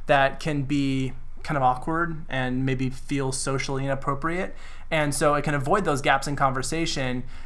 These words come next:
that would otherwise, people get really uncomfortable when they have to just sit in silence. Um, and actually, there's some research on that as well.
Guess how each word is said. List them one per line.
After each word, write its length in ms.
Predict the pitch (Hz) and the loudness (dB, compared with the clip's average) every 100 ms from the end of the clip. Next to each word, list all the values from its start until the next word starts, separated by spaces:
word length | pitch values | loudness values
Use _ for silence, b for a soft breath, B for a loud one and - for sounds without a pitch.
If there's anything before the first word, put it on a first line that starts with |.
| B | B
that 440 | 131 139 131 131 - - - - | 2 2 2 -2 -6 -8 -8 -6
would 240 | 139 139 131 | -2 0 2
otherwise, 560 | 147 156 131 127 123 - 151 | 2 2 2 2 0 -2 -4
people 200 | - 208 | -2 0
get 120 | 208 | 0
really 200 | 127 170 | 2 0
uncomfortable 460 | 135 - 165 151 131 | 0 0 0 0 0
when 100 | 123 | 0
they 40 | 123 | 2
have 180 | 156 160 | 2 2
to 80 | |
just 220 | 135 139 - | 2 0 2
sit 120 | 160 | 2
in 80 | 135 | 2
silence. 640 | - 131 135 120 120 - B B B - | 0 0 0 -2 -4 -6 B B B 2
Um, 280 | 147 139 | 4 4
and 100 | 139 | 4
actually, 220 | 160 143 131 | 2 4 2
there's 160 | 131 | 2
some 100 | 131 | 0
research 220 | 127 127 | 0 -2
on 80 | 120 | 0
that 140 | 123 123 | 0 -2
as 100 | - | 2
well. 320 | 147 123 | 4 4